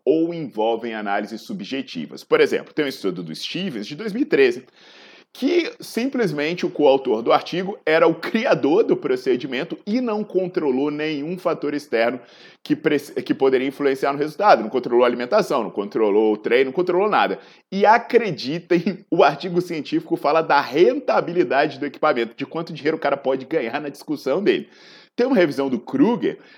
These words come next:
que simplesmente ele trabalha numa clínica que vende criolipólise e nem declara que ele tem conflito de interesse.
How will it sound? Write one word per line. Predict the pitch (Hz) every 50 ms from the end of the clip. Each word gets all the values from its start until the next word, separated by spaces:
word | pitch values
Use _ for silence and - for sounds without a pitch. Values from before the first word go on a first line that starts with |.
| - _ _ _
que | - 311 320
simplesmente | 349 - - - - 302 320 330 311 285 269 233 175 151 151 160 175 190 180 - 175
ele | 156 160
trabalha | - 175 165 151 - 127 127 131 135
numa | 123 123 135 139 -
clínica | - - - 120 117 120 113 - 127 117
que | - - 175 170
vende | 143 123 123 127 156 196 240 262 233 175
criolipólise | - 143 131 127 123 143 151 - 127 110 113 131 185 208 - - _
e | 302 320 330
nem | 302 233 156 147 147 175 214 254
declara | 226 175 151 - - 120 110 117 131 147 131
que | - -
ele | 104 104 101
tem | - 131 135
conflito | 131 - 131 117 - - 127 135 135 131
de | 117 120
interesse. | 135 135 _ 165 180 185 139 117 104 90 - 90